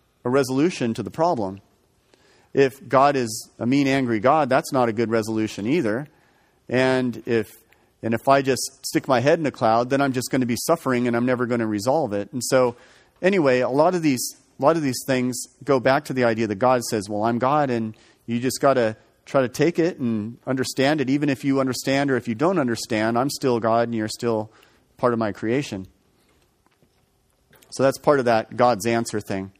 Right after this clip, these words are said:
"Where were you when I created the world?" All right, but in the very end, chapter forty-two, God restores Job to his greatness, and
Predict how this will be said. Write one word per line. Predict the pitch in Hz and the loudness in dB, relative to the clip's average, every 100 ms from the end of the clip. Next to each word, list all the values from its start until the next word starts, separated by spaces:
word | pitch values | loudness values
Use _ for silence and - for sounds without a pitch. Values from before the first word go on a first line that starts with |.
| _ _ _ - | _ _ _ 0
"Where | 160 | 2
were | 180 | 2
you | 175 196 | 2 2
when | 175 | 2
I | 156 | 0
created | 135 147 127 120 | 0 -2 -2 -2
the | |
world?" | 113 104 98 _ _ _ _ _ _ - _ - | -6 -8 -14 _ _ _ _ _ _ -20 _ 2
All | 147 | 2
right, | 131 | 4
but | 147 147 | 2 2
in | 226 | 2
the | |
very | 190 190 190 135 | 2 2 4 2
end, | 113 120 | 2 -2
chapter | - 147 147 151 | 2 2 2 -2
forty-two, | 175 160 135 - 170 139 156 - _ _ 135 | 2 2 2 2 2 2 -2 -10 _ _ 2
God | 139 | 4
restores | 147 139 180 185 170 | 4 0 2 2 2
Job | 139 143 143 151 147 - | 2 4 4 2 -4 -12
to | - | 0
his | 156 139 | 0 2
greatness, | 127 131 - 127 165 - - - _ _ _ _ _ | 2 2 0 -2 -2 -6 -10 -16 _ _ _ _ _
and | 135 143 143 147 - | 2 2 0 -2 -8